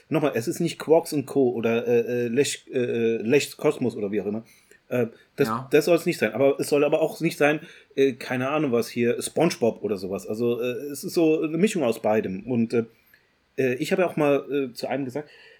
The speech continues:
Speaker 1: äh, weil es dann auch heißt, es gibt, äh, die Podcasts über Filme, den Podcast übers Angeln oder, keine Ahnung was, über Wand anstarren oder keine Ahnung was, alles mögliche. Das machen wir nicht. Was wie ich eigentlich so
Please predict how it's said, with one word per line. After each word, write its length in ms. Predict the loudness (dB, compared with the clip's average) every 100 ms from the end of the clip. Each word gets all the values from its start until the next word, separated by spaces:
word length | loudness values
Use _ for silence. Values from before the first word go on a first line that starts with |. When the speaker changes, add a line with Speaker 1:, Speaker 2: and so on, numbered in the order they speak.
| _ _
Speaker 1:
äh, 340 | 0 2 0 -2
weil 80 |
es 60 | -6
dann 100 | -4
auch 160 | -4 -4
heißt, 220 | -8 -10 -14
es 120 | -8
gibt, 200 | -8 -8 _ _ _ _ _ _ _ -2
äh, 300 | 2 2 -2
die 120 | -4
Podcasts 500 | -4 -2 0 -2 -2
über 340 | 0 6 6 4
Filme, 480 | -2 -8 -4 -4 0
den 340 | 0 -2 -6
Podcast 420 | 0 0 2 -2
übers 240 | 0 0 0
Angeln 500 | -4 0 0 0 2
oder, 360 | 4 6 6
keine 240 | 4 -2 -2
Ahnung 80 | -4
was, 80 |
über 180 | 0 0
Wand 220 | 0 -2
anstarren 440 | -4 -6 -4 -4 -2
oder 160 | -2
keine 300 | -4 -4 -4
Ahnung 160 | -2 -2
was, 100 | -2
alles 140 | -2 -2
mögliche. 240 | -2 -2 -6 _ _ -6
Das 160 | 0
machen 160 | 0 0
wir 80 | -2
nicht. 160 | -2
Was 180 | -8 -6
wie 160 | -8 -10
ich 240 | -12 -8 -4
eigentlich 200 | -4 -2
so 160 | -6